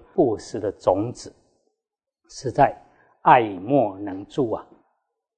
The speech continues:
呃，佛典说，要能够有收成，那必须主因跟助缘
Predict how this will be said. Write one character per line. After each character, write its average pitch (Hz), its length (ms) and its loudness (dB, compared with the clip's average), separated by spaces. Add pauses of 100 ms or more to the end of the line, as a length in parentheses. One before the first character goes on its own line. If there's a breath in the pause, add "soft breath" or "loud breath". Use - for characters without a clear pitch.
(540)
呃， 107 200 -8
佛 139 180 2
典 120 220 2
说， 170 400 8 (480)
要 135 200 6
能 117 140 -2
够 127 360 4 (260)
有 104 240 -2
收 175 260 8
成， 120 400 2 (480)
那 107 300 -6
必 143 180 -2
须 165 460 2 (380)
主 113 320 -2
因 208 420 4
跟 139 260 2
助 151 320 4
缘 98 320 -6